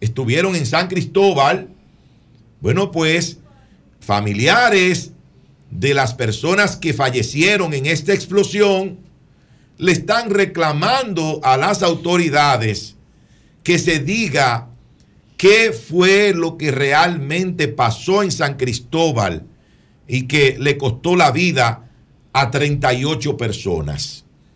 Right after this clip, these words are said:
¿Qué es lo que ocu-, qué fue lo que ocurrió? Que ellos no quieren dinero, ellos, ellos no están pidiendo dinero,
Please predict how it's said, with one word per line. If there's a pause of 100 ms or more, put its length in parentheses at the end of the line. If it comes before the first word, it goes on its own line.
(220)
¿Qué
es
lo
que
ocu-,
qué
fue
lo
que
ocurrió? (960)
Que
ellos
no
quieren
dinero,
ellos,
ellos
no
están
pidiendo
dinero,